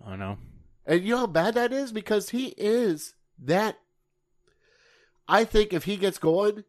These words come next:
Speaker 2: he can change the game. But the thing is, it's been four years since he got going.
Speaker 1: He's such a momentum player to where if he doesn't get his targets, if he doesn't, if he's not putting up numbers, if he's not, you know, getting yards,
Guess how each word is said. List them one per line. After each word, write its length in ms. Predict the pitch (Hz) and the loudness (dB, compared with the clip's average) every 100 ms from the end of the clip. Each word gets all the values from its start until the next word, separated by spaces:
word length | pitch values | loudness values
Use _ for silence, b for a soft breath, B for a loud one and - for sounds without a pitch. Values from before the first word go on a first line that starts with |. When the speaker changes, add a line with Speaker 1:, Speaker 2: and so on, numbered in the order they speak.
| _ | _
Speaker 2:
he 200 | - 185 | -10 -8
can 340 | - 190 180 | 0 0 2
change 280 | 131 151 127 | -2 -4 -4
the 60 | 127 | -4
game. 300 | 127 92 90 | -6 -6 -6
But 180 | 143 170 | 0 2
the 100 | 160 | 2
thing 220 | 165 196 | -2 0
is, 320 | 185 220 226 - | 2 2 -2 -4
it's 160 | 175 - | -2 2
been 160 | 196 | 0
four 260 | 147 190 185 | 2 2 2
years 300 | 180 185 175 | 4 0 0
since 220 | 170 160 | -2 -2
he 100 | 175 | -4
got 240 | 165 160 135 | 0 0 0
going. 400 | 156 139 95 - | -2 -4 -8 -12
Speaker 1:
He's 220 | 143 139 | -10 -10
such 540 | - - 147 156 - - | -12 -8 -4 -4 -6 -14
a 40 | |
momentum 640 | 123 113 98 117 160 120 98 | -8 -6 -4 -4 -4 -8 -8
player 540 | - 123 156 85 85 _ _ | -4 -2 -2 -4 -10 _ _
to 100 | - | -12
where 420 | 110 110 107 101 95 b b b b b _ | -6 -2 -2 -2 -6 b b b b b _
if 240 | 104 - | -16 -14
he 200 | - 160 | -8 -6
doesn't 400 | 147 143 139 135 | 0 0 -2 -6
get 280 | 127 139 - | 0 0 0
his 200 | 135 123 | -8 -12
targets, 600 | - 123 113 117 - - | 0 0 2 -2 -8 -12
if 160 | 104 - | -16 -10
he 100 | 131 | -4
doesn't, 340 | 135 123 127 | -4 -4 -10
if 120 | 120 | -10
he's 160 | 127 135 | -10 -10
not 220 | 135 123 | -8 -4
putting 200 | 151 135 | -4 -4
up 60 | 135 | -8
numbers, 440 | 131 127 120 120 | -6 -6 -6 -6
if 100 | 110 | -8
he's 220 | - 127 123 | -8 -8 -4
not, 260 | 123 117 - 117 _ _ | -4 -6 -10 -20 _ _
you 120 | 113 104 | -18 -14
know, 260 | 98 101 b b b b | -12 -14 b b b b
getting 320 | 135 113 120 | -6 -6 -6
yards, 480 | 113 127 113 107 - | 0 2 2 -2 -8